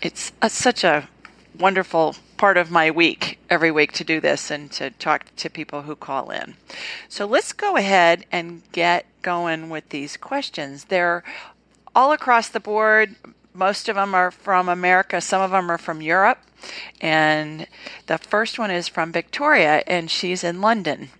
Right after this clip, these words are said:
England. And she asks, "Hi, Julie. Just listened to your Halloween special. I find all your podcasts fascinating and very uplifting. Can I please submit the following question?"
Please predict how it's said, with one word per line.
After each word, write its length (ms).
England. 380
And 160
she 160
asks, 400
"Hi, 140
Julie. 480
Just 240
listened 300
to 60
your 140
Halloween 540
special. 560
I 80
find 320
all 160
your 160
podcasts 600
fascinating 640
and 260
very 260
uplifting. 640
Can 160
I 120
please 380
submit 400
the 80
following 500
question?" 680